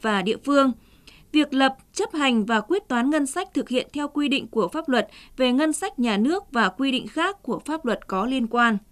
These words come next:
Hai. Kinh phí bảo đảm cho tự vệ của tổ chức kinh tế, đơn vị sự nghiệp ngoài công lập thực hiện nhiệm vụ chi quy định tại điều ba chín của luật này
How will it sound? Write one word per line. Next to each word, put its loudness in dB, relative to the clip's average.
Hai. 2
Kinh 2
phí 2
bảo 2
đảm 2
cho -2
tự -2
vệ 0
của -2
tổ -2
chức -2
kinh 0
tế, 2
đơn 0
vị 0
sự -6
nghiệp 2
ngoài 2
công -2
lập 2
thực -2
hiện 2
nhiệm 0
vụ -4
chi 6
quy 0
định 0
tại -4
điều 2
ba 2
chín -2
của -2
luật 0
này 2